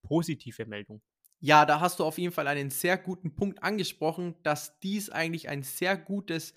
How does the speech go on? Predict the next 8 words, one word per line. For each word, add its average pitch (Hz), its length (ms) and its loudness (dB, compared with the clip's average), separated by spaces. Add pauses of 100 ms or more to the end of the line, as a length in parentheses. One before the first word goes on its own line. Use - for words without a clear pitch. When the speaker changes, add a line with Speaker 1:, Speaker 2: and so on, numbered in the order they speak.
(120)
Speaker 2:
Verkaufsargument 143 1000 -2
ist. 202 300 -4 (400)
Fakt - 380 6
ist, 208 400 -2
dass 147 180 0
Apple 190 560 4 (180)
Qualität 147 600 2
ist. 131 340 -8